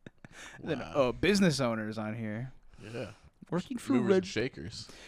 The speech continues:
Speaker 1: So, uh, we had, uh, we got two Monster energy, or two energy drink stories, not Monster, actually. We had a Rockstar and a Red Bull.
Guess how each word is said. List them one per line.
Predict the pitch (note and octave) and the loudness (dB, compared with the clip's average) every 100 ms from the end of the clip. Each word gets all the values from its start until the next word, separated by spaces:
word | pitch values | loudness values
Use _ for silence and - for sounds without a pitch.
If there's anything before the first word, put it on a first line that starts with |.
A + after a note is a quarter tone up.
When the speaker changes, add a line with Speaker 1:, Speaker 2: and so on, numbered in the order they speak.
| - | -12
Speaker 1:
So, | - F3 D#3 C#3+ C3 - - - | 2 8 10 8 6 0 -20 -2
uh, | C#3 C3 B2+ A#2 - C#3 | 2 4 2 0 -4 0
we | F3 B3+ C#4+ | 4 8 8
had, | A3 D3 D#3+ D#3 D3 | 8 6 6 6 2
uh, | C#3 B2+ A#2+ A#2+ A2 - - D3+ | 0 0 0 -2 -6 -12 -2 4
we | F3 D3+ | 6 6
got | F3+ B2+ | 6 4
two | - F3 | 2 2
Monster | D3 A#2 - B2 A#2 A2+ - | 4 2 0 2 2 2 2
energy, | B2+ B2+ A#2+ A#2+ | 2 0 -2 0
or | C3+ C3 A#2 | 4 4 2
two | - E3+ B2 A#2 | 0 0 0 0
energy | D3 D#3+ B2 | 2 2 0
drink | A#2 A2+ | -2 -2
stories, | - A#2+ A#2 | 0 0 2
not | C3 | 0
Monster, | A2 B2 B2+ A2 | 0 -2 -2 -6
actually. | G#2+ - A#2 | -6 -6 -4
We | A#2+ | -2
had | A#2+ | -2
a | A2+ | -2
Rockstar | A2 D#3+ - - F3 | 2 2 2 6 6
and | B2 | 6
a | |
Red | G#2+ C#3+ C#3 | 4 4 4
Bull. | A#2 A#2+ | 2 2